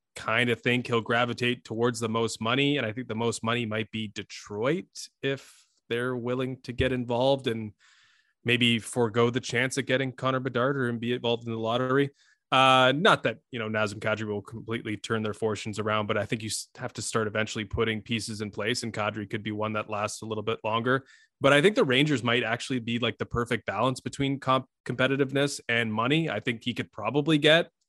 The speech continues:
six and a half from the Rangers and play on a team that might be one of the favorites in the Eastern Conference to go to the Stanley Cup final next year.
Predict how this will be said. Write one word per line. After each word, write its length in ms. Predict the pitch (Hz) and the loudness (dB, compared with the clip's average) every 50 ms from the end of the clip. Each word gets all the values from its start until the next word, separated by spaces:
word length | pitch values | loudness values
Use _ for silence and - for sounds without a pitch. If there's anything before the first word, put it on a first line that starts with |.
| _ _ _ _ _ _ _ _ _ _ | _ _ _ _ _ _ _ _ _ _
six 460 | - - - - - 120 127 - - | -10 -10 -8 -4 -4 -6 -4 -4 -4
and 100 | 151 131 | -2 -2
a 60 | 123 | 0
half 440 | 110 117 120 127 139 160 175 165 - | 0 2 4 4 4 4 2 0 -4
from 140 | - 156 156 | -4 -4 -2
the 80 | 156 139 | -2 0
Rangers 600 | 127 127 143 165 180 175 185 185 185 185 170 131 | 2 2 2 2 2 2 2 2 2 2 0 0
and 200 | 131 120 113 101 | -4 -4 -4 -4
play 200 | - 123 127 127 | -2 0 2 2
on 100 | 127 123 | 2 2
a 60 | 123 | 0
team 320 | 113 - - 131 131 131 135 | -4 -4 -4 -4 -2 0 2
that 180 | 127 123 131 | 2 2 2
might 220 | 123 120 120 123 - | 0 0 -2 0 2
be 220 | 127 127 127 123 | 2 2 2 2
one 220 | 113 - 110 117 | 0 -2 -2 -2
of 120 | 127 131 127 | -2 -2 -2
the 60 | 127 - - 135 135 - | -4 -6 -8 -14 -6 -2
favorites 320 | 113 120 123 139 139 - | -2 0 0 -2 -4 -4
in 60 | 127 | -4
the 60 | 127 127 | -4 -4
Eastern 220 | 123 - 139 117 | -4 -4 -8 -6
Conference 560 | - 120 127 139 - 151 151 151 - - - _ _ _ _ _ _ _ _ - | -4 -2 -4 -2 -2 -4 -4 -4 -4 -8 -10 _ _ _ _ _ _ _ _ -6
to 60 | 117 | -2
go 60 | 120 | -2
to 40 | 123 | -2
the 80 | 123 | -2
Stanley 300 | 120 - 127 123 131 135 | -2 0 0 0 0 0
Cup 160 | 131 135 120 - | -2 -4 -6 -4
final 260 | - 110 123 139 147 | -4 -2 -2 0 0
next 240 | 151 147 143 - - | 0 -2 -2 -2 -4
year. 160 | 151 160 | -2 0